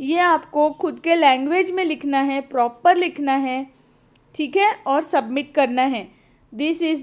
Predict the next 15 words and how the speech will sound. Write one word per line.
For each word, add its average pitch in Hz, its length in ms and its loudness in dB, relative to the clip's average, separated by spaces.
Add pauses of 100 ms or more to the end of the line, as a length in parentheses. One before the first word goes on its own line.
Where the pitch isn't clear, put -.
the 330 140 8 (340)
project। 247 500 2 (1400)
क्योंकि 311 460 -2
इस 302 100 -4
बार 311 240 0
प्रैक्टिकल 302 540 -2
पॉसिबल 302 580 0
नहीं 403 280 2
है 302 220 -2 (360)
तो 294 60 4
आपको 269 460 -2
मुझे 311 300 -2
ये 320 200 0
डी 285 280 -4
वाला 285 320 4